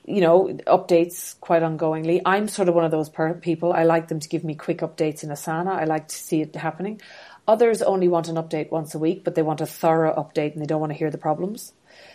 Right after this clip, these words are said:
Um, you know, if the problem hasn't been communicated earlier. So it's about setting up your communication back and forth then on a pr-, on a task. Once the task has been created for success,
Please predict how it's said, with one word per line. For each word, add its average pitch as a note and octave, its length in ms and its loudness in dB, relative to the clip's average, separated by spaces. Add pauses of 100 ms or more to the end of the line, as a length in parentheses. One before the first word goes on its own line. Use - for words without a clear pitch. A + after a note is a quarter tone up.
(280)
Um, D#3 500 0
you A#3+ 80 2
know, E3 260 8
if - 400 0
the F3 100 0
problem E3+ 380 2
hasn't E3 300 0
been D#3 160 -2
communicated D#3 640 -4
earlier. - 480 0 (540)
So F#3 320 6
it's F#3 180 2
about G#3+ 260 4
setting A3 400 2
up F3+ 200 0
your D#3+ 460 2 (120)
communication E3+ 720 -2
back D#3+ 260 2
and D3 120 -10
forth F#3 520 0
then E3 400 0
on D#3+ 220 -6
a D#3 60 -10
pr-, - 280 -14
on D#3+ 140 -4
a D3+ 80 -8
task. - 640 -6 (440)
Once E3 200 -2
the F3 80 0
task F3+ 440 2
has G#3+ 100 2
been E3 200 -2
created D3+ 500 -2
for - 120 -8
success, D3 680 -6